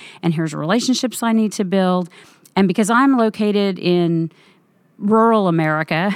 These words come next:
I don't have all that in my local bar. So joining the section and coming here, um, just instantly give,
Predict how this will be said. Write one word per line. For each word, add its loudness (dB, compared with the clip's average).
I 2
don't 2
have 2
all 0
that -2
in -4
my -2
local -4
bar. -2
So -2
joining 0
the 0
section -2
and -4
coming 0
here, -2
um, 0
just -6
instantly 0
give, -4